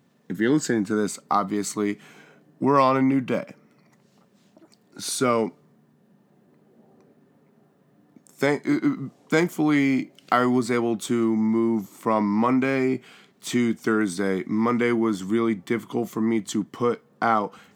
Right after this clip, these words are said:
content, especially on the fact that I work Friday night to close, Saturday night to close, Sunday night to close, Monday night to close, and Tuesday till about last cut.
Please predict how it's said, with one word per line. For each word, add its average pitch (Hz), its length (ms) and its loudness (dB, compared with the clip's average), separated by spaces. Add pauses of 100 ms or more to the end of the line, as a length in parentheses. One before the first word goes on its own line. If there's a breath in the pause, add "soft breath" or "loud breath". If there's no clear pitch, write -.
content, 139 680 0 (560 loud breath)
especially 139 600 0
on 123 140 2
the 113 80 0
fact 117 360 -2
that 107 340 0 (320)
I 104 180 2
work 113 540 -2 (960)
Friday 123 440 0
night 120 220 0
to 113 100 -6
close, 113 480 -2
Saturday 113 400 0
night 110 200 -2
to - 60 -14
close, 110 480 -2
Sunday 117 360 -4
night 113 220 -2
to - 40 -16
close, 110 460 -2 (120)
Monday 110 360 0
night 110 240 -2
to - 40 -16
close, 104 460 -4 (360 loud breath)
and 117 160 -2
Tuesday 110 520 0
till 107 300 -2
about 98 440 -2
last 104 480 -4
cut. 95 280 -6